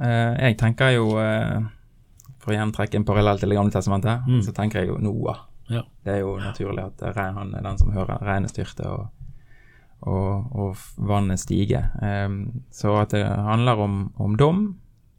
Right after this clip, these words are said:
Speaker 1: tenker jeg er naturlig. Eh, Jesus taler jo veldig mye om endetiden i, eh, i kapittel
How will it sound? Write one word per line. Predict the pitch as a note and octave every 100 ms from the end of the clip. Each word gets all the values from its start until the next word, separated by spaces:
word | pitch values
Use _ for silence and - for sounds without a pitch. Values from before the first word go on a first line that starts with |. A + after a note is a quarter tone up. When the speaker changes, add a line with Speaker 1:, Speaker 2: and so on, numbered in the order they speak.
| _ -
Speaker 1:
tenker | A#2 A#2
jeg | B2 A#2+
er | A2
naturlig. | G#2+ A2+ A2+ C3 D3+ - - - - - -
Eh, | G2+ G#2+ A2
Jesus | A2+ G#2 -
taler | G#2 A2+ G#2+
jo | G2+
veldig | G#2+ A2
mye | G#2+
om | -
endetiden | G2+ G#2 A#2 A2 G2+ G2+ G2
i, | G2 G2 G2
eh, | G2 G2+ G2+ - G#2
i | G2+ G2+ G#2+ A2+
kapittel | - G#2 - G2+